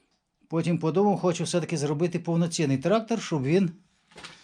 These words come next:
виконував всі роботи, в тому числі, щоб міг перевозити серйозні грузи. От, і щоб міг, е,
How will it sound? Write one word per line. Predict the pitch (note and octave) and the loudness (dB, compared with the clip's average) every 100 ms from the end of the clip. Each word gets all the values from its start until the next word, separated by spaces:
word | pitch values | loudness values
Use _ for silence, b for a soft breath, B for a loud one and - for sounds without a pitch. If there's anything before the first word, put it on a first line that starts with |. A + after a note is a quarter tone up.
| B D#3 | B -6
виконував | F3+ E3+ D#3+ | 2 4 2
всі | - F#3 | 2 2
роботи, | D#3+ D3+ G3+ A#3 F#3 | 2 2 2 2 -2
в | E3+ | -2
тому | F3 G3 | -2 -2
числі, | E3+ E3 - F3 E3 b b b b b b b b b _ | -2 -8 -4 -4 -4 b b b b b b b b b _
щоб | - D#3 | -8 -2
міг | D#3 D#3+ C3+ - | 2 0 0 0
перевозити | D#3+ D#3+ D#3 D3+ D3 | 4 4 4 2 -2
серйозні | - D3 D3+ D3 C#3+ | -2 2 2 4 2
грузи. | C#3 G#3+ G3+ G#3 - - _ _ _ - - - b b b b b b b - _ - - D3 | 2 2 2 0 -4 -14 _ _ _ -20 -20 -20 b b b b b b b -20 _ -20 -6 0
От, | D3 D3+ D#3 | 2 0 0
і | D#3 D#3 C#3 | 2 2 2
щоб | - C#3+ | 0 2
міг, | E3 F#3+ - - | 2 0 -2 0
е, | D#3+ D#3+ D#3+ | 6 6 6